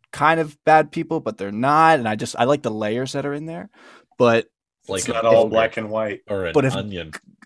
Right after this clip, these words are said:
Speaker 1: but I guess another small scene, 'cause I'll cheat and do two. I really like when Rand's a little crazy.
Speaker 2: Cut his mic. Cut his mic. No. <laughs>
Speaker 1: And, uh,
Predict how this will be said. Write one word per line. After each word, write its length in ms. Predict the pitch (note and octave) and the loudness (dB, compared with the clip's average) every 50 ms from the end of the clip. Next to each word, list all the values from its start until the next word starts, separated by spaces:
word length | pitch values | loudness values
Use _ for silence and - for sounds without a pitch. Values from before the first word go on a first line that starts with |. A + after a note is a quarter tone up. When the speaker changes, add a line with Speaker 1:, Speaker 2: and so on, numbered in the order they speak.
| _ _ _ _ _ _ _ _ _ _ _ _ _ _ _ | _ _ _ _ _ _ _ _ _ _ _ _ _ _ _
Speaker 1:
but 100 | - C3 | 2 4
I 80 | B2+ B2+ | 4 4
guess 400 | C#3+ D3 C#3 - - - - - _ _ _ _ _ _ _ _ - | 4 2 0 -2 -4 -6 -8 -12 _ _ _ _ _ _ _ _ -4
another 400 | C3 C3 C3 C3+ D#3 D#3+ F3 F3 | -2 -2 2 4 4 4 4 4
small 400 | D#3 - - - C#3+ C#3 C3+ B2+ | 2 0 -2 0 2 4 4 4
scene, 600 | B2 - - - B2 A#2+ A2+ A2+ A2 A2+ A2+ A#2 A#2+ - | 4 0 -4 -2 -2 -2 -2 -2 -2 -4 -6 -8 -10 -10
'cause 120 | - A#2+ G#2+ | -8 -4 -2
I'll 120 | A2 A2 A2+ | 0 -2 -2
cheat 260 | - - B2+ A#2+ A2 | -2 -6 -6 -4 -4
and 80 | A#2 | -4
do 140 | A2 G#2+ G#2 | -6 -6 -8
two. 420 | G#2 - - A2 G#2 G2 G2 G2 F2+ | -10 -10 -8 -8 -6 -6 -6 -6 -4
I 120 | - A2+ | 0 0
really 300 | B2+ C3 C3+ D3 D3 D3+ C#3+ | 0 2 2 4 4 4 6
like 400 | C3+ C3 B2+ B2 A2 - - _ - - _ _ | 6 4 2 2 0 -6 -12 _ -20 -20 _ _
when 140 | - A#2+ A#2+ | -6 -4 -2
Rand's 340 | A#2 A2+ A#2 A#2 A#2 A#2 A2+ A#2+ | 0 0 0 2 0 0 -2 -2
a 40 | |
little 180 | A2+ A2+ A2 G#2+ | -2 -2 -2 -2
crazy. 260 | G#2+ - A#2 A2+ G#2+ | -4 -4 -2 0 0
Speaker 2:
Cut 80 | A2 C#3+ | 2 2
his 120 | D#3 C3+ | 0 2
mic. 300 | D#3+ E3 D3+ C#3+ - _ - | 2 2 2 0 0 _ -2
Cut 120 | D3 C#3+ | 0 0
his 120 | D3+ C#3+ | 0 0
mic. 260 | D3+ D3+ C#3 B2 - - | -2 -2 -4 -4 -6 -8
No. 160 | A2 G2 F2+ - | -12 -12 -12 -6
<laughs> 80 | G#2 C3 | -2 4
Speaker 1:
And, 220 | B2 A#2 A#2 A2+ | 6 6 6 8
uh, 480 | A#2 A2+ A2 G#2+ G#2+ G#2+ G#2 E2 - - | 6 6 6 6 6 4 2 0 -2 -4